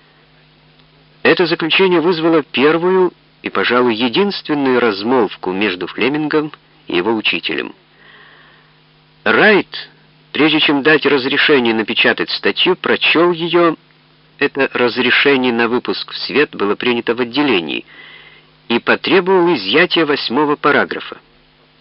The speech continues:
Ведь Райт неоднократно утверждал, что действенны только естественные защитные силы организма и вакцины.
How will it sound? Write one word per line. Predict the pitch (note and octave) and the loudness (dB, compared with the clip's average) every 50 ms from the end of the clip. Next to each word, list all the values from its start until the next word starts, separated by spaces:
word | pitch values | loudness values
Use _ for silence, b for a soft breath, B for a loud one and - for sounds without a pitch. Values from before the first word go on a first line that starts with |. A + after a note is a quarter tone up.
| _ _ _ _ _ _ _ _ _ _ - | _ _ _ _ _ _ _ _ _ _ -12
Ведь | F2 E2+ E2+ E2 - | -6 -6 -4 -2 0
Райт | G2+ F#2+ A#2 B2 A#2 - | 2 4 4 4 2 2
неоднократно | A2+ A#2 A#2+ A2 G#2+ A#2 G#2+ - A#2 A#2+ A2 - B2+ A#2+ | 0 0 0 0 0 -2 -2 0 0 0 0 0 -2 -2
утверждал, | A#2 G#2 A2+ G#2+ A2 G2+ G2 F2 A#2 B2 B2 A#2 | -2 -2 0 -2 0 0 0 0 2 2 2 2
что | - - - G#2+ | 0 -2 -4 -6
действенны | F2+ F2 G2 B2+ C#3 C#3 - - - C#3 C#3+ C#3+ C#3+ C#3+ C#3+ C3 | -6 -2 -2 0 0 -2 -4 -4 -4 -2 -2 -2 0 0 -2 -2
только | - - B2 B2 A#2+ C3+ | 0 0 -2 0 0 -2
естественные | B2 A#2 B2+ B2+ - - - D#3 D#3 - - - A2 G2+ G2+ G2 F#2 | -2 -2 -2 -4 -4 -2 -2 -2 -2 -2 -4 -6 -4 -2 -2 -2 -2
защитные | F2+ G2+ G2 - - G#2 G2 - - F2 E2+ | -2 -2 -2 -2 -2 -2 -4 -4 -4 -6 -6
силы | - - - G#2 G2 F#2+ | -4 -2 -2 -2 0 0
организма | F2+ F2 E2+ F2+ F2+ F#2 A#2 A#2 - B2+ C3+ C3+ C3 _ _ _ _ - | -2 -2 -2 -4 -2 -2 -2 -4 -2 -2 -4 -4 -4 _ _ _ _ -4
и | G#2 G#2+ | -4 0
вакцины. | G#2+ A#2+ - - - - A2 G2+ - - | 0 -2 -2 -4 -4 -2 0 0 0 -4